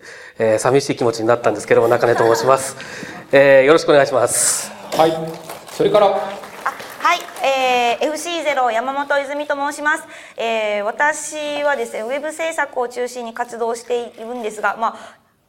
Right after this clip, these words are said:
Speaker 3: ここにいるということは、アクセシビリティのことがすごい詳しいのかっていうと、実は全くそうではなく、完全なるの、あの、アクセシビリティのビギナーで、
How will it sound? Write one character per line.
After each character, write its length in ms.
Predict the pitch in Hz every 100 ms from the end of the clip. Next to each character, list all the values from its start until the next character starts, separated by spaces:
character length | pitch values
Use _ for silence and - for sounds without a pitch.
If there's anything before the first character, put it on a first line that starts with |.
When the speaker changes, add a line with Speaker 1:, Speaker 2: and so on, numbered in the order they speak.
| _
Speaker 3:
こ 120 | - 254
こ 100 | 339
に 100 | 330
い 40 |
る 120 | 330
と 140 | 320 311
い 80 |
う 80 | 302
こ 140 | 311 311
と 120 | 247
は、 200 | 220 -
ア 60 |
ク 80 | 285
セ 100 | 339
シ 180 | 330 311
ビ 100 | 294
リ 140 | 262 247
テ 80 |
ィ 80 | 247
の 100 | 220
こ 140 | 220 233
と 160 | 233
が 160 | 208 190 - - _ _ _ _ _ -
す 100 | 277
ご 60 |
い 40 | 285
詳 260 | 285 320
し 100 | 330
い 40 | 294
の 100 | 262
か 120 | 220
っ 100 | 220
て 60 | 214
い 40 |
う 60 | 208
と、 140 | 196
実 200 | 185 277
は 300 | 330 240 175 - -
全 320 | 233 277 339
く 100 | 320
そ 200 | - 349
う 20 |
で 60 | 285
は 100 | 240
な 140 | 233
く、 180 | 226 185 - -
完 280 | 302 311 294
全 200 | 302 302
な 120 | 285
る 100 | 220
の、 240 | 202 185 190
あ 80 | 196
の、 180 | 185 -
ア 80 |
ク 80 | -
セ 120 | 277
シ 100 | 269
ビ 100 | 233
リ 140 | 226 226
テ 80 | 208
ィ 20 |
の 80 | 185
ビ 160 | 202
ギ 120 | 208
ナ 220 | 220 220 220
ー 40 |
で、 220 | 277 269